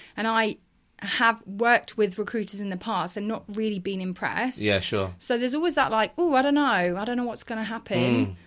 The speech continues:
Speaker 1: But, like, w-, when I,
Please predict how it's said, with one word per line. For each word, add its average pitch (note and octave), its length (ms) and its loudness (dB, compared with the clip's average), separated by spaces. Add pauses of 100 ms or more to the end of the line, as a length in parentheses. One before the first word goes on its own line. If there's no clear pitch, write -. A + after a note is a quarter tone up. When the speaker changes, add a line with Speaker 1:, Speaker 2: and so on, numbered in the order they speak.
(160)
Speaker 1:
But, G#3+ 240 2 (220)
like, A3+ 360 0 (460)
w-, G#3+ 240 -8
when C4 260 4
I, A#3+ 340 2